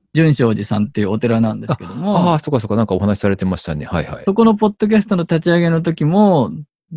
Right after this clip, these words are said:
Speaker 1: ぜひ最初の立ち上げの時に一緒に喋ってくれる相手として、
Speaker 2: うん。
Speaker 1: 山間さんいいなと思っ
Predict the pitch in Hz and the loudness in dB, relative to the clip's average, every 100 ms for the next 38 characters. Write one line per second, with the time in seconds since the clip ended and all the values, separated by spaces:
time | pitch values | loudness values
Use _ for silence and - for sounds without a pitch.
0 | 143 139 156 127 131 123 127 120 117 113 | -6 0 0 2 0 0 0 -2 -2 -2
1 | 131 131 143 139 156 151 127 147 185 151 | 0 2 2 2 0 0 4 4 4 4
2 | - 131 120 120 120 - 107 95 92 104 | 2 2 4 4 2 -2 -4 -4 -4 -2
3 | 104 110 110 - 113 - - 175 143 90 | 2 2 0 -2 -4 -6 0 2 2 0
4 | _ _ _ 104 104 107 104 98 92 87 | _ _ _ 4 6 6 6 4 2 0
5 | 107 104 101 101 98 101 101 | 0 0 -2 -4 -6 -6 -6